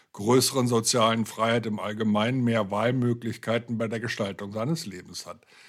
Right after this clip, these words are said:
Diese Art von Wahlmöglichkeit stand den Menschen nicht zur Verfügung, die in Gemeinschaften lebten, die auf erweiterten Familiennetzwerken aufbauten, die historisch gesehen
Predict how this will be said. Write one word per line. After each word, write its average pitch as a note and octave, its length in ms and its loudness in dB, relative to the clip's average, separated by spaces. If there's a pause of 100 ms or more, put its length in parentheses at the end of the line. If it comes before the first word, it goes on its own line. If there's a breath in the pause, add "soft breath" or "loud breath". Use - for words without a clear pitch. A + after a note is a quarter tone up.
(360 loud breath)
Diese G3 260 6
Art D#3 180 4
von B2+ 180 2
Wahlmöglichkeit E3 880 2
stand C#3 280 0
den C3+ 120 0
Menschen B2 380 0
nicht B2 260 0
zur B2+ 140 0
Verfügung, C#3+ 640 0
die C#3 100 -2
in B2 120 -2
Gemeinschaften B2 800 -2
lebten, B2 400 -2
die A#2+ 160 -4
auf A2 240 -2
erweiterten G#2 680 -6
Familiennetzwerken B2 1120 0
aufbauten, A#2+ 680 0
die A2+ 60 -2
historisch A#2 600 -2
gesehen C3 480 0